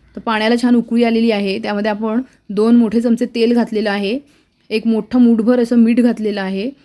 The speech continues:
व्यवस्थित छान उकळी आलेल्या पाण्यामध्येच आपल्याला धुवून ठेवलेले तांदूळ टाकायचे आहेत. अतिशय सुंदर मोकळा भात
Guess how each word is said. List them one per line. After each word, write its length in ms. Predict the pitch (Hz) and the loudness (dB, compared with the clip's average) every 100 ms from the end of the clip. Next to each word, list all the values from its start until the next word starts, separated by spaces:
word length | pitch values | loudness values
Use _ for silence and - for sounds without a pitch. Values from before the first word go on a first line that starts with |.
| _ _ 226 | _ _ -6
व्यवस्थित 400 | 220 233 233 240 - | -2 -2 -2 -6 -2
छान 180 | 233 | 0
उकळी 240 | 233 233 233 | 0 0 -2
आलेल्या 240 | 226 233 | 0 -2
पाण्यामध्येच 480 | 233 208 214 226 233 | -2 -6 -4 -2 -2
आपल्याला 420 | 220 220 226 208 | -2 -4 -4 -4
धुवून 280 | 208 196 233 | -2 2 2
ठेवलेले 320 | 240 220 220 | 2 0 0
तांदूळ 380 | 226 214 208 226 | -2 -2 -2 -2
टाकायचे 400 | 226 202 202 208 | -2 -4 -6 -6
आहेत. 240 | 196 196 240 _ _ _ _ _ _ | -4 -6 -8 _ _ _ _ _ _
अतिशय 360 | 196 190 233 254 | -12 -4 2 2
सुंदर 360 | 254 226 233 | 4 2 2
मोकळा 320 | 247 220 226 226 | 2 0 -2 0
भात 180 | 233 | 0